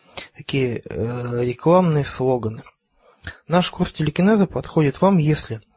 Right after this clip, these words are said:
вы хотите развить свои скрытые способности. Вы стремитесь к самопознанию и совершенству. Вы хотите стать лучше, чем другие. Вы хотите выделяться из серой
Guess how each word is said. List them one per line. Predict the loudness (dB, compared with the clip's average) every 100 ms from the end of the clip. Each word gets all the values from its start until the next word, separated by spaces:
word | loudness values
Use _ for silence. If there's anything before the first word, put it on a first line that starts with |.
| _ -14 -14 -10
вы | 0 2
хотите | 2 2 2 2 4
развить | 4 2 0
свои | 0 0 0
скрытые | 0 -2 0 -2
способности. | -2 -4 0 0 0 -8 -10 -14 _ _ _ _ _ _ _ -4
Вы | 2 2
стремитесь | 2 2 2 2 -4
к |
самопознанию | -2 -2 0 0 -2 2 4 4 2
и |
совершенству. | 0 -4 -4 -4 -4 -6 -16 -16 _ _ -20 -20 -20 -20 -2
Вы | 0
хотите | 2 0 0 -2
стать | -6 -6 -4
лучше, | -4 -4
чем | -6 -8
другие. | -8 -10 -6 -4 -4 -4 _ 0
Вы | 2
хотите | 2 2 0 0
выделяться | -2 2 4 4 2 -6
из |
серой | -4 0 2 2 0